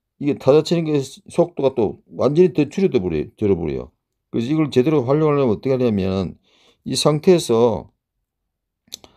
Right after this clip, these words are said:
이 길이만큼, 이 글자의 길이만큼 맞춰서 위에 것을, 예, 자릅니다. 오른쪽으로 이렇게 잘라가지고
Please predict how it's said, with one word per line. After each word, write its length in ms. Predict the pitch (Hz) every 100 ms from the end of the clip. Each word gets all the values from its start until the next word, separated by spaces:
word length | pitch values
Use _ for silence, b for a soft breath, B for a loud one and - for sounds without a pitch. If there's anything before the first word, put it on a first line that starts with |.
| b b b -
이 160 | 104
길이만큼, 840 | 101 160 151 135 123 120 120 127 113
이 200 | 101 98
글자의 360 | 131 127 135
길이만큼 560 | 117 135 127 117 110 98
맞춰서 460 | 85 - 120 113 101
위에 240 | 113 127
것을, 440 | - 98 101 90 - _ _ _ _ _ -
예, 180 | 90 87
자릅니다. 560 | 82 101 117 95 78 -
오른쪽으로 380 | 110 110 110 92
이렇게 160 | 92
잘라가지고 640 | - 113 104 101 87 69